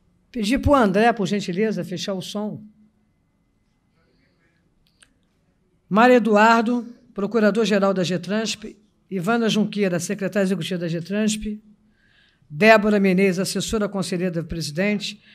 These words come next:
Marcos Galvão, assessoria da pre-, da imprensa da Getransp, Isabelle, estagiária da Procuradoria da Getransp. Estão todos presentes? Então, da Cetrans, tá Alexandre, o Alexandre tá aí?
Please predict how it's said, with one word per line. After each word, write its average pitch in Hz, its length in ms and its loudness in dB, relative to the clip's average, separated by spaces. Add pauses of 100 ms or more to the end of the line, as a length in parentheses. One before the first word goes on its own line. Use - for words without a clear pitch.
(140)
Marcos 208 400 2
Galvão, 185 360 0
assessoria 185 520 -4
da 185 100 -2
pre-, 185 280 -8
da 185 140 -10
imprensa 202 560 2
da 175 120 -2
Getransp, 190 680 -6 (320)
Isabelle, 190 920 2 (100)
estagiária 196 600 0
da 196 80 -2
Procuradoria 196 600 0
da 196 120 -2
Getransp. 165 460 -8
Estão 220 180 -2
todos 247 260 6
presentes? 202 560 4 (3250)
Então, 202 280 -10 (2500)
da 220 180 2
Cetrans, 220 520 0
tá 220 100 -2
Alexandre, 247 640 4
o 220 60 6
Alexandre 214 300 0
tá 214 80 -4
aí? 254 180 -4